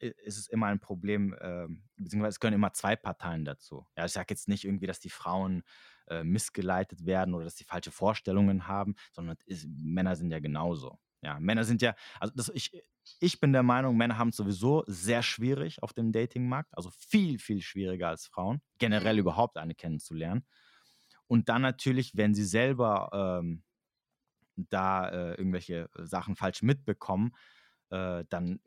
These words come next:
Speaker 1: wird es erst richtig schwierig, weil dann natürlich, äh, sind sie ratlos und, und fragen sich dann, "Okay, was wollen jetzt Frauen eigentlich?" Ja? Wenn, wenn ich, wenn ich das eine mache, sage, dass ich machen will, sagen die, "Nein, nein, so geht das nicht." Wenn ich das andere tue, was sie wollen,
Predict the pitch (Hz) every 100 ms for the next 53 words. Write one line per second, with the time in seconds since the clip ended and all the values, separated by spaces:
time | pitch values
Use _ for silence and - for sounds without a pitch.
0 | _ 107 101 - 107 - 123 143 110 -
1 | 92 95 92 120 - 92 92 95 95 -
2 | 107 104 - - - 92 95 104 - 95
3 | 90 - _ _ _ _ 98 92 113 123
4 | 135 135 113 107 107 - 107 123 113 123
5 | 120 147 101 104 107 107 120 110 156 175
6 | 113 - - 85 80 76 76 73 73 -
7 | 87 87 104 _ _ _ 87 92 90 101
8 | 98 101 104 - - 98 - 143 165 160
9 | 160 - 110 107 120 147 147 139 135 -
10 | 143 147 139 139 107 101 92 98 110 104
11 | 117 147 156 120 92 123 - - 80 190
12 | _ - - - 104 104 - 113 160 156
13 | - 156 120 98 - 92 107 135 165